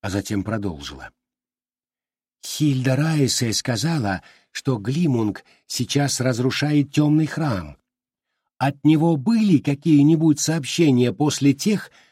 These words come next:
что ты показал ей?» «Ещё не смотрел.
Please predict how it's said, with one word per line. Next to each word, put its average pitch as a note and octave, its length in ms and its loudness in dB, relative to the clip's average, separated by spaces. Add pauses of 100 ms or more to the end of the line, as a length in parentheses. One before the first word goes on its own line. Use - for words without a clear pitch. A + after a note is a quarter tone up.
(140)
что - 240 -2
ты D#3+ 260 0
показал D#3+ 560 0
ей?» G2+ 440 -2 (880)
«Ещё G#2 320 2
не C3+ 120 6
смотрел. C3 640 0